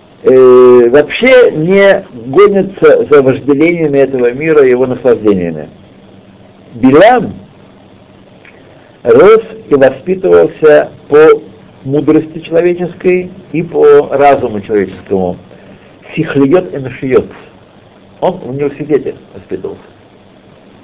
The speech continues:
Учился там, в библиотеке сидел, сидел, сидел, все учил. Без Торы. Поэтому, в конце концов, он сделался Раша Бааль Мидот Раот, злодей и обладатель, э, дурного характера.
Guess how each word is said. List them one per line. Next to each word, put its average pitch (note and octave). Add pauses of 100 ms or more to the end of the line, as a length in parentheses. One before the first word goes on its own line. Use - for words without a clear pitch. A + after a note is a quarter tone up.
(500)
Учился B2
там, C3+
в A2
библиотеке B2 (100)
сидел, B2 (140)
сидел, B2+
сидел, B2
все B2
учил. - (1300)
Без G3+ (120)
Торы. A2 (1000)
Поэтому, G3+
в -
конце G#3
концов, G#3+
он F3
сделался G3
Раша D#3+
Бааль F3+
Мидот F3
Раот, D3+ (380)
злодей C3
и C3+
обладатель, C3+
э, G#2
дурного A#2+
характера. G#2+